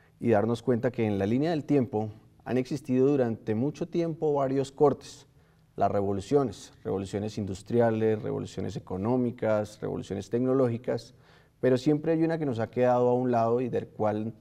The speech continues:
tal vez no hemos hablado a profundidad, y es que durante el tiempo existió algo que nos revolucionó a todos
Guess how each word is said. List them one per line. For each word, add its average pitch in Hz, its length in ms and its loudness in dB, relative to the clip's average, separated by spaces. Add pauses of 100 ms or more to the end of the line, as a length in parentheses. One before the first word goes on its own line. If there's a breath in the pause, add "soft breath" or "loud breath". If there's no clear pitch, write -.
(100)
tal 110 200 2
vez 117 200 0
no 117 120 -2
hemos 113 220 -4
hablado 101 320 2
a 104 80 -4
profundidad, 110 580 0 (680 soft breath)
y 127 120 6
es 131 120 4
que 147 360 0
durante 113 400 0
el 110 100 -2
tiempo 147 280 -2
existió 123 460 0
algo 143 220 2
que 156 80 -4
nos 120 160 -4
revolucionó 107 840 -2 (100)
a 113 160 -2
todos 107 500 0